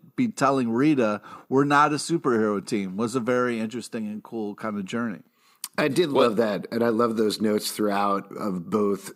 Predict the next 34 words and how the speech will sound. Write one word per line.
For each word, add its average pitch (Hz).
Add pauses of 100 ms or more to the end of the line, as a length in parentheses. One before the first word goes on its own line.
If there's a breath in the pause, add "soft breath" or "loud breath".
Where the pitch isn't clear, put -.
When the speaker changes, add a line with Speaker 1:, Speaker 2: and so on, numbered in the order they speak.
Speaker 2:
Victor 110
pushing 113
back 101
on 117
Rita, 127
and 107
then 107
ultimately 110
when 92
Rita 104
gives 101
them 107
the 92
big 92
superhero 123
speech 110
at 98
the 120
end 113
and 92
being 101
like, 95
"Oh, 120
now 92
you 131
decide 147
to 143
do 156
this?" 156 (480 loud breath)
Very 202
fun 156
moments, 135
and 120 (440 loud breath)
just -